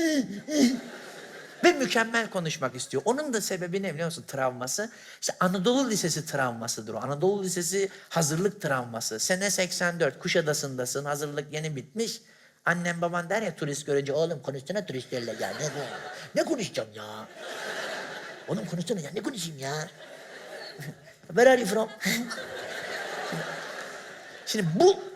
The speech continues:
günler geride kaldı. İşte Sovyetler Birliği çöktü falan filan. Gu-, dünya global falan. Herkes gitti, yurt dışında okudu, geldi falan ama o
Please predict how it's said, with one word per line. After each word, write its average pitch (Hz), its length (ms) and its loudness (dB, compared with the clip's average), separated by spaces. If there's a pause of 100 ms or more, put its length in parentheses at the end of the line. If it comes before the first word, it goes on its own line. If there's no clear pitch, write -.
(920)
günler 262 500 4
geride 247 460 2
kaldı. 185 540 2
İşte 196 280 -4
Sovyetler 196 720 -2
Birliği 185 340 0
çöktü 123 360 -4
falan 175 380 0
filan. 147 320 -2 (520)
Gu-, 180 180 -4
dünya 185 360 -2
global 160 540 -2
falan. 156 380 -6
Herkes 160 460 -4
gitti, 147 280 -12
yurt 151 220 -8
dışında 143 300 -6
okudu, 143 280 -6
geldi 156 360 -4
falan 214 200 -6
ama 220 240 -8
o 208 180 -2